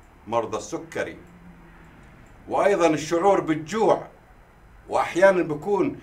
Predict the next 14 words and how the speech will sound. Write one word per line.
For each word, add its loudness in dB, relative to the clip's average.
جوع 0
مش -2
مثلي -2
ومثلكم، -2
من -6
جوع 0
عادي، 2
بكون -6
جوعه 0
شديد، -2
حتى 4
لو 6
أكل 2
بجوع، -2